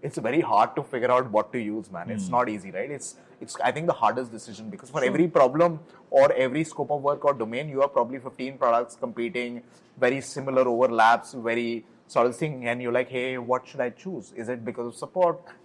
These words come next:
Speaker 1: Is it because of something that they do?" And, uh, everybody has competitive costs, you know, like, you know, like, today, um,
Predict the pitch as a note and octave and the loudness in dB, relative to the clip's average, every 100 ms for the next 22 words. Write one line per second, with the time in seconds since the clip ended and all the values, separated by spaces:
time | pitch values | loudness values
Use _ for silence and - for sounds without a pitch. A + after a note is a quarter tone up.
0 | - B2+ C3 B2+ A2 A#2+ A2+ A#2+ A#2 A#2 | -14 -8 -6 -4 -2 -2 -4 -10 -8 -6
1 | G#2+ F#2+ G#2+ F#2+ C3 D3+ D#3+ - - _ | -6 -4 -6 -2 -2 -2 -6 -10 -20 _
2 | _ - B2+ C#3 D3+ C#3 C#3 C#3 D#3 D3+ | _ -4 -2 0 -4 0 2 2 -4 -6
3 | D3+ D#3+ D#3+ D#3 C#3 C3+ D3+ D#3 D3+ D#3+ | -2 -2 -2 -4 -6 -6 -10 -10 -4 -2
4 | B2 - - F#2 A2 C#3 A2 - - G#2 | -2 -6 -18 -10 -6 -4 -4 -6 -10 -6
5 | A#2 A#2+ - A#2+ A2+ B2+ C#3+ - - _ | -4 -4 -6 -6 -4 -4 -6 -10 -20 _
6 | _ - A#2 G#2 G2+ | _ -6 0 0 -2